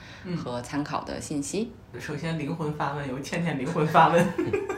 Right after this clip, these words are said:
Speaker 1: 是这样的，我们之前推荐过一本书，叫做《照护》。
Speaker 2: 嗯。
Speaker 1: 呃，我们提到了这样的一句话：“所有人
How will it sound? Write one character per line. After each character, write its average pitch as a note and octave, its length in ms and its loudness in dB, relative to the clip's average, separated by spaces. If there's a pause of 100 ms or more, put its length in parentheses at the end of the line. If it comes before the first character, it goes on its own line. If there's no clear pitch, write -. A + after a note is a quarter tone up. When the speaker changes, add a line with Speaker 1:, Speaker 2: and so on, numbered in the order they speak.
(400)
Speaker 1:
是 - 60 -4
这 A#3+ 80 4
样 A3 160 6
的， - 80 -4
我 - 100 0
们 A#2+ 140 2
之 G3 100 -2
前 F3+ 220 0
推 G3 160 -2
荐 G3+ 100 -2
过 F3+ 120 0
一 F3+ 80 0
本 B2+ 160 -2
书， D3+ 400 -4
叫 D3 240 -2
做 C#3 380 -2
《照 D3 200 0
护》。 D3+ 300 -4 (120)
Speaker 2:
嗯。 D#3 240 0 (100)
Speaker 1:
呃， - 60 -4
我 C3+ 120 0
们 A#2 160 0
提 - 160 -4
到 F#3+ 220 2
了 D#3 100 0 (160)
这 F#3+ 100 -6
样 D3 140 -4
的 B2+ 40 -6
一 A#2+ 120 -4
句 C#3+ 100 -4
话 F3 400 0
：“所 F3 220 2
有 A#3 80 4
人 C3+ 280 -2